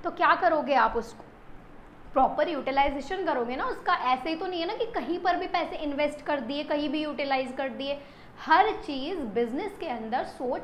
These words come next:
समझ कर होनी चाहिए। एक छोटा सा छोटा investment भी बहुत सोच समझ के होना चाहिए, ठीक है? तो ये आपको fourth point में बताया है। Fifth point and the last one is meetings of financial commitments with creditors।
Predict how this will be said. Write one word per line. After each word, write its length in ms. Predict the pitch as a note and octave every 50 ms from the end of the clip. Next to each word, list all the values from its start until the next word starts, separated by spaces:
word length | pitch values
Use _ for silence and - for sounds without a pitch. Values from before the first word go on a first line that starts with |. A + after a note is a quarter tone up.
| - -
समझ 320 | D4+ A#3+ A3 G#3+ G#3+ -
कर 180 | - - D4+ -
होनी 340 | A3 G#3+ G3 A3 A#3+ C#4+ C#4+
चाहिए। 420 | - B3+ G#3 F#3+ F#3+ G3 C4+ C4 G#3+ - - - - - -
एक 160 | B4 B4 -
छोटा 360 | - - D4 D4 D4 - G4 G#4
सा 200 | G4+ A#4 A4+ A4+
छोटा 340 | - - C4+ C#4+ C#4 G4
investment 680 | G#4 G4+ F4+ D#4+ C#4 C4+ C4 C4+ - D4+ C#4 C4+ C4+ C4
भी 100 | E4 F4+
बहुत 460 | E4+ C4+ G3+ A#3 A3 - D4 D4 -
सोच 220 | - C4 A#3+ A#3+ -
समझ 280 | A#3+ A3 G#3+ G#3 -
के 120 | - - F4
होना 320 | D#4 C#4 A3 G#3+ G#3 F#3+
चाहिए, 340 | - F#3 - G3 - - - - - - - - - -
ठीक 180 | D4 - -
है? 120 | F4 G#4 - - - - - - -
तो 60 | - D#4+
ये 180 | D4 C4+ D#4
आपको 360 | D#4 D4+ - - - F4+ B4 C5 - -
fourth 260 | D4+ C4 A#3 A#3 - -
point 240 | A#3+ A3 G#3 G3+ G3
में 80 | G3+ F#3+
बताया 340 | G3 G3 G3 G3 G#3 G3+ G3
है। 80 | - - - - - - - - - - - - -
Fifth 300 | - B4 - B4 - -
point 300 | F4 D#4 D4 D4 F4+ G4+ G4
and 140 | F4+ E4 F4
the 80 | E4 D4
last 300 | B3+ A#3+ B3+ B3 - D#4
one 180 | C#4+ C#4 B3+ B3+
is 180 | C#4 F#4 G4+ D#4
meetings 440 | C4+ B3 C#4 D4 D#4 G4 G4+ A4+ E4+ F#4+
of 140 | F#4 F#4 F#4 -
financial 560 | C#4+ C4+ C4+ C4 B3+ B3+ B3 - F4+ F#4 -
commitments 640 | - C#4+ C4 A#3+ A#3+ A#3+ B3 C4 D4 D#4+ - - C#4+
with 180 | - - C#4 E4 D#4+ -
creditors। 560 | - C#4+ A#3+ A3 G3+ G#3+ A3 - G3+ F#3+ G3